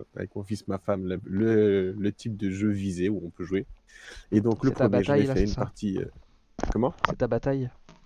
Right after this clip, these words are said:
Speaker 1: Ouais, là, c'est le, ce qui ressort le plus, en tout cas. Pas forcément ce que je préfère, mais en tout cas, ce qui ressort le plus. Euh, donc, premier jeu, j'en ai fait une partie solo, euh, en live, donc c'est Dead Valeria. Donc, on va dire encore un roll and write.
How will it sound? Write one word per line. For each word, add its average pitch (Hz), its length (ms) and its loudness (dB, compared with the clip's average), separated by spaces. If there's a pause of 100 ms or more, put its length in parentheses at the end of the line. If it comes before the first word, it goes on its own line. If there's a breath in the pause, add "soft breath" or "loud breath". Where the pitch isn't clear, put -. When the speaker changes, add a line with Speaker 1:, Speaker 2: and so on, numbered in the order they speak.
(440 loud breath)
Speaker 1:
Ouais, 95 280 6
là, 90 100 2
c'est - 140 -8
le, 87 140 -4
ce - 240 -14
qui - 100 -2
ressort - 220 2
le 92 100 2
plus, - 300 -6
en 90 40 -4
tout 82 140 -6
cas. 85 160 -2
Pas 110 120 6
forcément 113 200 2
ce - 60 -4
que 120 80 2
je 101 40 -2
préfère, 123 240 4
mais 113 80 2
en 92 40 0
tout - 80 -6
cas, 107 100 4
ce 104 100 -6
qui - 80 -6
ressort 92 200 0
le 87 100 0
plus. - 240 -8 (1200 loud breath)
Euh, 98 220 6
donc, 98 100 0
premier 135 240 6
jeu, 113 80 6
j'en 104 140 4
ai 104 60 6
fait 127 120 0
une 113 60 2
partie 113 240 0
solo, 104 440 2 (160)
euh, 92 240 -4
en 87 120 0
live, 95 320 2
donc 87 120 -8
c'est 82 240 -4 (140)
Dead 113 220 6
Valeria. 87 520 2 (680)
Donc, 95 220 -2
on - 20 -2
va 87 60 0
dire 82 180 -2 (100)
encore 110 520 2
un 95 80 0
roll 90 200 2
and 85 140 -2
write. 85 300 4